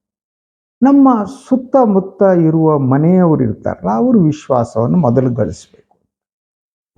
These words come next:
ನಿಮ್ಮ ಕೇರಿ ಇರ್ಬೋದು, ನೀವು ಬದುಕುವ ಏರಿಯಾ ಇರ್ಬೋದು, ಅಲ್ಲಿ ಎಲ್ಲರ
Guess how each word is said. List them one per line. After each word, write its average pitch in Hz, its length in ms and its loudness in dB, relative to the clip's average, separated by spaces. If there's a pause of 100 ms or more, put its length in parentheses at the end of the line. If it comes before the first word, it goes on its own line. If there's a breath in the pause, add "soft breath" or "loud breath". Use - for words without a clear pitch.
(680)
ನಿಮ್ಮ 311 360 2
ಕೇರಿ 269 420 2
ಇರ್ಬೋದು, 196 480 0
ನೀವು 180 300 0
ಬದುಕುವ 190 580 -2 (680)
ಏರಿಯಾ 175 420 2
ಇರ್ಬೋದು, 143 840 -8 (760)
ಅಲ್ಲಿ 294 400 4
ಎಲ್ಲರ 220 320 0